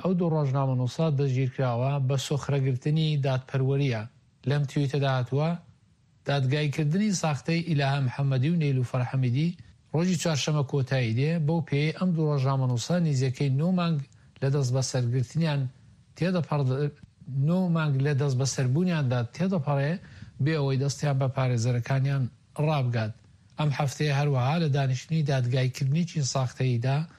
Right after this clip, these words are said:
پارێزەران ڕێگان پێ نەدرا بە ناوی گیراوەکان قسە بکەن. هەروەها لەم تویتەدا هاتووە، «تا ئێستا کەس بەرپرسایەتی گیان لە دەستدانی ژینا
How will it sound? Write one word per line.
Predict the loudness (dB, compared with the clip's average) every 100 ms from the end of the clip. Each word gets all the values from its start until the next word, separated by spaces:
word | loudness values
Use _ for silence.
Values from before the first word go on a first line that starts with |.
| -20 -20 -20 -20 -4
پارێزەران | -2 0 0 0 0 0 0
ڕێگان | 0 0 0 -2
پێ | 0 0
نەدرا | 2 0 -2 -4 -12 -20 -6 -2
بە | 0
ناوی | 2 0 0
گیراوەکان | 2 2 2 0 0 -2 -2 -4 -10 -12
قسە | -4 -2
بکەن. | -2 -4 -6 -8 _ -10 -2
هەروەها | 0 2 0 -2 -2 -2
لەم | 0 -2 -8 -4
تویتەدا | 0 0 2 2 0
هاتووە، | 0 -2 0
«تا | 0
ئێستا | 0 -2 -2
کەس | 0 0 2
بەرپرسایەتی | 0 -2 -2 0 -2 0 0 0
گیان | 0 0
لە | 0
دەستدانی | 0 0 0 0 0 -4 -10 -20 -20 _ -4 0
ژینا | 2 2